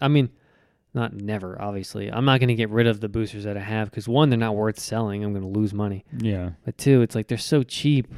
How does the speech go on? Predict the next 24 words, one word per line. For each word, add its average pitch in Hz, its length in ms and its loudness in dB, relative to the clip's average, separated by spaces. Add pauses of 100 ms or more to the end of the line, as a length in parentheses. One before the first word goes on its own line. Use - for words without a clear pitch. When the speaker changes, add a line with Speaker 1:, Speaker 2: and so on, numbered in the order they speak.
(520)
Speaker 1:
Like, 156 200 8
I 196 40 10
wanna 220 220 8
buy 196 200 8
a 196 60 8
U 170 200 12
F 151 120 6
O 170 140 10
right 131 160 4
now 127 160 0
just 123 300 -2
to - 80 -6
open 139 300 0
it. - 220 -12
It's - 440 -8
forty 196 460 8
dollars. 170 400 6
I 120 100 2
can 127 100 -2
get 131 120 4
a 123 40 2
box 147 340 -2
right 98 140 -12
now. 92 160 -14